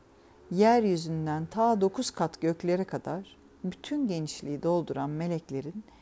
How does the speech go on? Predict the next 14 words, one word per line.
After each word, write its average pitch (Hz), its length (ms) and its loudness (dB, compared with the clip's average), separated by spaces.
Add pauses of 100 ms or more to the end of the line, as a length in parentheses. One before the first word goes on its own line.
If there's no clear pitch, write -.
(280)
yüz 214 280 2
binlerce 214 480 2
yıllık 156 340 -2
ibadetlerini 143 920 -4 (960)
tamamen 180 600 0
alır 196 360 2
da 185 120 -4 (600)
lütfuyla 208 640 2
bu 185 120 2
bir 185 120 6
avuç 185 320 4
toprağın 180 520 -2
başına 170 360 -4
atar. 165 520 -8